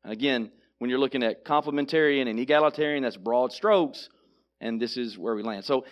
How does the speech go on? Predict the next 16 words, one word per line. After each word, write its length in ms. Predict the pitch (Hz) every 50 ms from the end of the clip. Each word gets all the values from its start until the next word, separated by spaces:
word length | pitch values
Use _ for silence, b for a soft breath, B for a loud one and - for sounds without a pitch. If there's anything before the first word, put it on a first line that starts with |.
| B B B B
in 140 | - 156 156
all 360 | - - 170 208 247 247 220
of 80 | 165 139
this, 500 | 135 120 110 104 98 - - - - - _ -
that 120 | 135 135
our, 160 | 139 135 131 -
our 200 | - 123 123 120
conversation 920 | - - 175 175 165 139 131 - 170 160 151 - - 113 107 104 101 101
that 160 | 98 104 107 -
we've 200 | 117 123 113 110
discussed 540 | 104 - - 165 160 147 131 120 - -
and, 160 | 110 107 98 - b b b b b b b
and, 360 | b 135 131 127 127 127 - - _ _ _ _ _ _ _ _ _ _ _ _ -
and 100 | 143 147
has 120 | 147 127
been 400 | 131 165 156 143 131 120 110